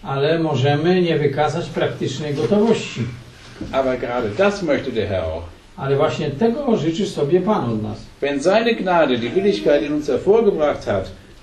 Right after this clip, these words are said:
Speaker 2: ein Gefäß zu seiner Ehre zu sein,
Speaker 1: Jeśli w nas właśnie będzie taka, mm, wewnętrzne przekonanie o tym, aby być dla Niego użyteczny,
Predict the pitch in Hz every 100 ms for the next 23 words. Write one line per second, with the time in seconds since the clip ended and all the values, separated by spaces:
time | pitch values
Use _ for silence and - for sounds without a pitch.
0 | - 127 123 123 113 107 120 120 - -
1 | - 127 120 185 190 160 143 143 143 160
2 | 233 233 202 - 107 95 87 - - -
3 | 175 165 143 175 233 240 202 202 202 196
4 | 185 175 170 160 185 196 180 175 165 165
5 | 156 147 135 143 143 143 143 143 202 -
6 | 175 - - 165 202 175 143 165 147 147
7 | 143 143 147 139 - 139 160 160 - 151
8 | 151 147 127 117 117 220 220 - 113